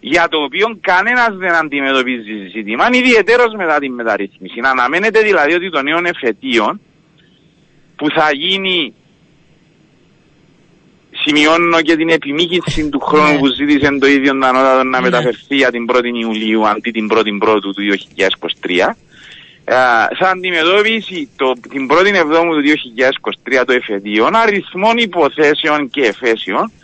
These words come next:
Speaker 1: που χρονολογούνται.
Speaker 2: Ναι.
Speaker 1: Άρα
Speaker 2: Ε,
Speaker 1: όλα αυτά θα πρέπει με συλλογικό τρόπο, με διάλογο,
Speaker 2: Με διάλογο
Speaker 1: με
Speaker 2: και εξειδίκευση. Εγώ κρατάω αυτό από όλες τις πλευρές.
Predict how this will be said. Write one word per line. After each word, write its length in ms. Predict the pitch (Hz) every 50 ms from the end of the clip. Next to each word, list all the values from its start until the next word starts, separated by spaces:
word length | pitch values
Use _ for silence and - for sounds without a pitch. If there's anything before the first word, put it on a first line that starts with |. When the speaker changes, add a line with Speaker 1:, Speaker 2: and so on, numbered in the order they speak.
| - - - - _ _
Speaker 1:
που 80 | 240
χρονολογούνται. 800 | 262 - - 277 269 269 269 269 277 269 269 262 233 165 202 180
Speaker 2:
Ναι. 600 | 165 160 - - - - - - - - - 104
Speaker 1:
Άρα 160 | 233 135 131 139
Speaker 2:
Ε, 40 |
Speaker 1:
όλα 160 | 151 170 185 208
αυτά 440 | 208 - - _ 175 147 135 131 - _ _ _ - - _ _ _ _ _ _ _ _ _ - - - - -
θα 140 | 139 135 -
πρέπει 400 | 135 139 160 156 160 160 151 - - _ _ _ _ _ _
με 160 | _ 117 143 151 -
συλλογικό 600 | - 175 170 170 165 160 156 151 139 147 147 139
τρόπο, 320 | 131 127 127 120 117 117 117 - - _ _ _ _
με 180 | - 135 262 240
διάλογο, 540 | 208 202 185 170 170 170 170 160 160 156 151 170
Speaker 2:
Με 200 | 202 220 226 220
διάλογο 480 | 214 220 214 220 233 254 277 302 320 320
Speaker 1:
με 60 | 320 311
Speaker 2:
και 140 | - 330 294 269 208 240
εξειδίκευση. 800 | 240 - - - - 262 240 220 285 294 359 349 - - - 226
Εγώ 180 | 214 220 233
κρατάω 500 | - - 254 247 240 233 302 285 311 339 311 269
αυτό 340 | 226 - - - 247 262 -
από 240 | 226 226 214 - 254
όλες 300 | 294 359 381 381 359 -
τις 220 | - - 202 - -
πλευρές. 600 | - 180 165 151 151 139 135 131 - - -